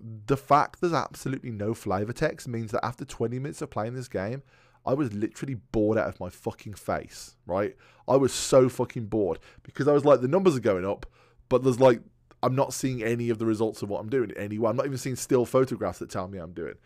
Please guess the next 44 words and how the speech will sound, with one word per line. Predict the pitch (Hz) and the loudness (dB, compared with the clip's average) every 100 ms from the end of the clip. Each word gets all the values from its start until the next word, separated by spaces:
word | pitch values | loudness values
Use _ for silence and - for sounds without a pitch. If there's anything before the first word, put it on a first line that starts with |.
| _ - | _ -14
I'm | 110 | -8
seeing | - 139 120 | -2 -2 -2
no | 113 120 | 0 0
feedback | 117 127 117 107 98 | 0 -2 -4 -2 -4
at | 110 | -2
all. | 110 90 - _ _ _ | -2 -4 -8 _ _ _
And | 117 | -2
after | 131 165 147 | -2 -2 2
thirty | 160 143 | 4 6
minutes, | 123 156 120 - - | 4 0 -2 -6 -4
I, | 120 123 _ - | -4 -4 _ -8
I, | 92 117 | -4 -4
well, | 107 95 | -2 -4
after | 95 - | -4 -8
forty-five | - 123 120 - 107 | -8 -6 -4 -2 -2
minutes | 110 104 | -2 -8
or | 101 | -6
so, | 110 101 98 - _ - | -2 -2 -2 -12 _ -6
I | |
just | 117 156 | -6 -4
refunded | 123 104 - 165 180 | -4 -4 -2 -2 -2
it. | 175 - _ _ | -4 -6 _ _
I | 120 | -6
just | 113 - | -6 -8
completely | 127 - 131 123 | -12 -4 -4 -2
had | 113 117 | -2 -2
enough | 117 131 | -2 -6
of | 135 | -4
it. | 135 123 _ - - | -4 -4 _ -20 -2
And | 117 | 2
I | |
was | 120 | 4
like, | 117 95 | 4 2
"I'm | 117 | 0
never | 117 113 | 0 -2
gonna | 110 | -2
play | 110 | -2
this | 107 - | -2 -4
again. | 113 110 | -6 -6
This | 98 | -6
is | 107 | -10
just | 98 - - | -10 -14 -8
genuinely | - 98 98 98 95 | -4 -2 -2 -6 -4
bad." | 98 95 95 - | -4 -4 -4 -12